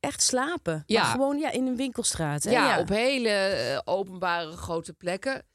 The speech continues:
Speaker 2: En ik zeg dat dan dus wel altijd, ehm, tegen Ben Riff, "Kijk nou, wat, wat,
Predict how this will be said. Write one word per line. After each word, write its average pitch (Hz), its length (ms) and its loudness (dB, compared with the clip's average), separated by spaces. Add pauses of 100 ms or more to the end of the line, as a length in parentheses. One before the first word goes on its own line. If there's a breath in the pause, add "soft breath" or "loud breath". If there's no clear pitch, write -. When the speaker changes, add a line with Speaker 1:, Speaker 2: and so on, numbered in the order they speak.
(480 soft breath)
Speaker 2:
En 180 160 -2
ik 208 120 -2
zeg 262 300 0
dat 196 200 -2
dan 175 180 0
dus 160 160 -6
wel 170 280 -2
altijd, 214 540 -4
ehm, 202 680 -4 (440)
tegen 190 280 -8
Ben 175 180 -6
Riff, 202 200 -12
"Kijk - 220 -16
nou, 175 220 -12
wat, 156 200 -16
wat, 156 140 -16